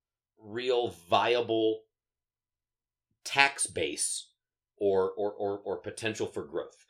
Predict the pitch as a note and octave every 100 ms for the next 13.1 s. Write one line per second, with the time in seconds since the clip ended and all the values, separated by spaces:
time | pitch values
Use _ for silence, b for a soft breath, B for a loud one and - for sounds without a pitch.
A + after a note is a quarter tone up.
0 | b b b G2 F2+ F2+ - F2+ D#2+ G2
1 | G2+ E2+ - C#3 C#3+ C#3+ A#2+ D#2+ D#2+ D#2
2 | F2+ F2+ F2+ E2 - D#2+ D2+ D2 D#2+ -
3 | _ F2 F2 E2+ D2 - C3 B2+ A#2 A#2
4 | G#2+ G#2+ G#2 G2 B B - - G2+ F#2+
5 | F2 F#2 G#2 B2 A2+ A#2 A#2+ A#2+ G#2+ G#2+
6 | G#2+ - G2 F#2 F2+ E2+ - - F2 F2+
7 | F#2+ - G#2 G2+ E2+ D2 C#2+ C2+ B B
8 | B B D2+ A2 - - - C3 G2+ F2
9 | F#2 - - - - D#3 F3 F#3 A#2 G2+
10 | F#2 F#2+ B - B2 B2 C#3+ B2+ - D#3
11 | E3+ E3+ E3 - D#3 D3 A#2 - - -
12 | G#2 G2+ - G2+ F#2+ F2 C#2+ C2 - -
13 | -